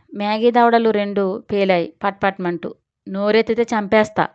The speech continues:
అంటూ బుసలు కొడుతూ చూసి, "ఛీ, నువ్వు ఇంత హీనంగా బిహేవ్ చేస్తావని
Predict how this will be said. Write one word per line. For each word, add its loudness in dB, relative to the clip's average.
అంటూ -4
బుసలు -2
కొడుతూ -2
చూసి, -6
"ఛీ, -2
నువ్వు -4
ఇంత -2
హీనంగా -2
బిహేవ్ -2
చేస్తావని -2